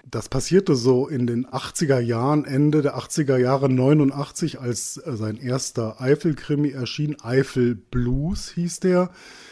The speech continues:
Berndorf war vorher als Michael Preute, also seinem Originalnamen, ein bekannter Journalist gewesen und er fing mit dieser schriftstellerischen Karriere, die da starten sollte,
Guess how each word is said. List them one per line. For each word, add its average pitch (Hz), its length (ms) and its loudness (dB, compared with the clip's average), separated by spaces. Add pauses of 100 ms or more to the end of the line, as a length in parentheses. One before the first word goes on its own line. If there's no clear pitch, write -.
(260)
Berndorf 151 580 6
war 127 500 0 (140)
vorher 160 680 4
als 120 360 -4
Michael 147 480 2
Preute, 143 680 0
also 117 220 -6
seinem 113 440 -4
Originalnamen, 131 1000 0 (360)
ein 139 60 -6
bekannter 160 380 0
Journalist 131 560 0
gewesen 151 720 2
und 131 560 -2
er 156 200 -6
fing 165 520 2
mit 127 160 -2
dieser 123 240 -2
schriftstellerischen 131 960 -2
Karriere, 113 600 -4
die 120 140 -8
da 107 140 -6
starten 123 480 -2
sollte, 135 440 4